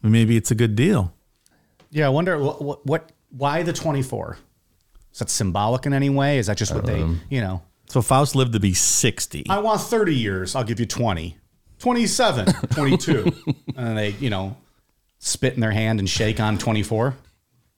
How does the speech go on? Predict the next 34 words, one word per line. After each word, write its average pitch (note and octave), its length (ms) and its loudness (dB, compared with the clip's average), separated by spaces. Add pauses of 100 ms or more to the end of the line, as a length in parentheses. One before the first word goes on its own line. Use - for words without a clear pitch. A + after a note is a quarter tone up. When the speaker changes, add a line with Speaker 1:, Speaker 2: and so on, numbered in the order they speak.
Speaker 1:
Got - 260 -10
yourself B2+ 400 0
a - 20 2
deal, G#3 320 4
Mephistopheles. D#3 1120 2
<laughs> G3+ 1160 0
Speaker 2:
Mis-, D3 360 0
Mister D3 340 2
Stopheles. B3+ 880 2 (2000)
I C#3+ 60 -2
like C#3 120 -2
how C3+ 120 -4
we're A#2 60 -4
paying A#2+ 160 -2
out G#2+ 120 -4
to G#2+ 40 -10
be G#2+ 80 -4
a F#2 40 -6
hillbilly. F#2 460 -2
He's, G2 140 -2 (140)
he's - 260 -4
German G2+ 340 -2
and F#2 120 -4
way F#2 100 -2
smarter G2 380 -2
than F#2+ 140 -2
we'll F#2 160 0
ever F#2 220 -2
be. F#2+ 220 -6 (1160)
Speaker 1:
But G3 80 2
I F3 40 6
mean, E2+ 400 2
you C3 100 -10
know, - 200 -20